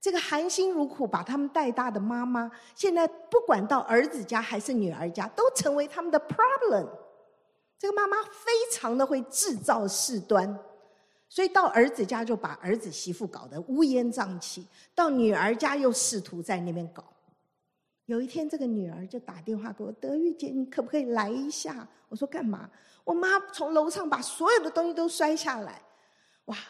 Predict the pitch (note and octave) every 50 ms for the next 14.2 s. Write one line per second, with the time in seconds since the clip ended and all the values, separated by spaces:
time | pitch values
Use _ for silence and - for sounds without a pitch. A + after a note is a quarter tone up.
0 | - - - - F3+ F3+ - _ _ _ - - G3+ G3+ G3+ G3 F3 E3 - -
1 | G3 F3 F#3+ F3 E3 E3 - - F#3+ E3 - E3 F3 - F#3 F3+ F3 F3+ - D#4
2 | D#4+ - - G4 E4 A3+ - - D#3 - - F#3+ - - - - _ _ _ _
3 | _ _ _ _ _ _ _ _ _ _ _ _ _ - B2+ D#3 G#3 A#3+ A3+ G3+
4 | F#3 F3+ - - - - _ _ _ _ _ _ _ _ _ _ - - - F#3+
5 | F3 F#3+ A3 G#3 F#3+ F3 D#3 F3 - - A3+ B3 C#4+ A#3+ F3 - - - A#3 G3
6 | F3 G#3+ C#4 C4 G#3+ G#3 - E4 D#4 G#4+ A4+ G#4 D4 A3+ A3+ - - G#3+ - G3+
7 | F3 F#3 A#3 B3+ D4 F#4+ A4+ G#4+ E4+ - A3 - - - - - F#3+ C#3 - -
8 | - _ _ _ _ _ _ _ _ _ _ _ _ _ _ _ _ _ _ _
9 | _ _ _ _ _ _ _ _ _ _ _ _ _ _ _ _ _ _ _ _
10 | _ _ _ _ _ _ _ _ _ _ _ _ _ _ _ _ _ _ _ -
11 | E3 E3 F3 D#3 - - - - - - - G3 F3+ - - - G3 G3 F#3 -
12 | - F3 F#3+ G3 F3 E3+ E3 D#3+ D#3 D#3 - E3+ E3+ E3 D#3+ D#3 D#3 - A#3 G3
13 | F3+ F3+ F#3+ E3+ E3 D3+ - - - C3+ C#3 D3 E3+ D#3+ - E3 D#3 D#3 E3 -
14 | - - -